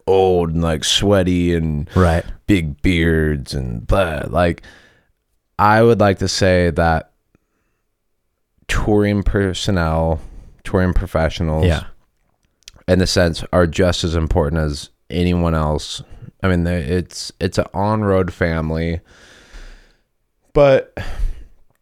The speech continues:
Speaker 1: I think a lot of people see the glory of it and not how much work goes into it.
Speaker 2: Yeah.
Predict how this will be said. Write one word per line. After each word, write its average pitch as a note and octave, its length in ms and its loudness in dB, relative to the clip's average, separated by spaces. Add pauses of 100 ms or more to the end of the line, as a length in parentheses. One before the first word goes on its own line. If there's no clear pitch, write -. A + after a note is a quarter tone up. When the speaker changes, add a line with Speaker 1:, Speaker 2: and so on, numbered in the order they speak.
(380)
Speaker 1:
I G2+ 100 2
think A2+ 140 0
a A2+ 40 2
lot A2 120 2
of G2+ 60 0
people F#2+ 240 0
see G2 400 0
the E2+ 120 0
glory E2 800 2
of C#2+ 220 -4
it C#2+ 360 -2
and E2 200 0
not E2+ 200 0
how E2+ 120 -2
much D#2+ 220 -6
work D#2 440 -2
goes C#2 260 -4
into C#2 280 -8
it. - 340 -10
Speaker 2:
Yeah. F2 240 0